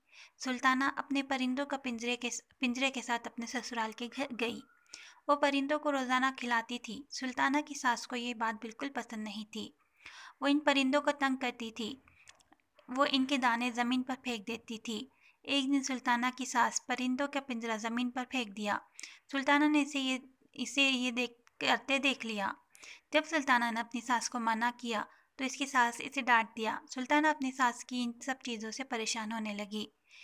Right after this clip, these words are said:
एक दिन जब सुल्ताना के शौहर ने परेशानी की वजह पूछी तो इसने सारी बात बता दी। इसका शौहर सुल्ताना को परिंदों की भलाई के लिए इन्हें पार्क में छोड़ने का मशवरा देता है। अपने शौहर के कहने पर सुल्ताना ने बाकी परिंदों के साथ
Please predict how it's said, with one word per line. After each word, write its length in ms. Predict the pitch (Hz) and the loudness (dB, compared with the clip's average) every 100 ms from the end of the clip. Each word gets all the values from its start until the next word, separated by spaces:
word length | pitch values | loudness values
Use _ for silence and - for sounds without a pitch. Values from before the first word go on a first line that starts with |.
| - _ | -20 _
एक 200 | 285 285 | 2 4
दिन 160 | 302 285 | 4 2
जब 120 | 277 | 2
सुल्ताना 440 | 277 247 240 240 247 | -2 -2 0 0 -4
के 120 | 254 | -6
शौहर 260 | 247 233 | -6 -6
ने 120 | 226 226 | -6 -4
परेशानी 500 | 247 233 233 233 254 | -2 0 0 -2 -4
की 120 | 262 | -4
वजह 240 | 240 226 | -4 -4
पूछी 320 | 226 233 - | -6 -8 -8
तो 120 | 247 254 | -4 -4
इसने 220 | - 240 | -6 -6
सारी 320 | - 226 240 | 0 0 0
बात 280 | 226 214 - | -4 -4 -4
बता 240 | - 226 | -4 -2
दी। 220 | 196 220 - _ _ _ _ _ _ _ _ _ | -4 -12 -16 _ _ _ _ _ _ _ _ _
इसका 280 | 294 - 349 | -4 4 4
शौहर 260 | 294 269 262 | 4 0 0
सुल्ताना 460 | 262 254 254 269 | -2 2 2 2
को 120 | 269 | -2
परिंदों 420 | 269 240 226 226 240 | -4 -4 -4 -6 -4
की 140 | 262 | -4
भलाई 300 | 226 226 214 | -4 -4 -4
के 160 | 214 233 | -4 -8
लिए 100 | 220 | -6
इन्हें 200 | 262 277 | -6 0
पार्क 380 | 233 240 247 | 4 4 2
में 260 | 233 247 262 - - | -6 -4 -6 -8 -8
छोड़ने 300 | 240 214 214 | -4 -4 -2
का 120 | 262 | 2
मशवरा 380 | 302 285 247 220 | 2 2 0 -2
देता 300 | 208 196 196 | -4 -8 -8
है। 340 | 190 - _ _ _ _ _ _ - - 285 | -8 -10 _ _ _ _ _ _ -20 -8 -4
अपने 200 | 311 311 | 0 4
शौहर 260 | 285 285 | 4 4
के 140 | 277 294 | 0 -2
कहने 300 | 277 254 262 | -2 0 0
पर 160 | 269 | 0
सुल्ताना 400 | 262 240 247 247 | -2 -2 2 2
ने 100 | 247 | 0
बाकी 320 | 233 214 - | 2 0 0
परिंदों 420 | 254 247 226 226 220 | -6 -4 -4 -6 -6
के 120 | 233 | -6
साथ 200 | 240 | -2